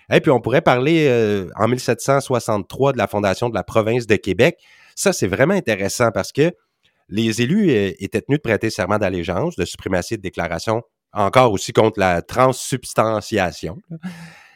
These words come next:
Et en mille sept cent soixante-quatorze, au Québec, les catholiques romains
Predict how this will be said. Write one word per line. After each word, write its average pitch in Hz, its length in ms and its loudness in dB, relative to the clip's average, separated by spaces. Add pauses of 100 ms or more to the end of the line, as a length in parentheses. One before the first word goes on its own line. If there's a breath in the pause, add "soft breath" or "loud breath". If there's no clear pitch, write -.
(140)
Et 185 280 4
en 101 160 4
mille 165 180 2
sept - 200 0
cent 165 140 2
soixante-quatorze, 123 720 -2
au 120 80 0
Québec, 107 440 -4
les 87 160 -6
catholiques 117 480 -2
romains 113 340 0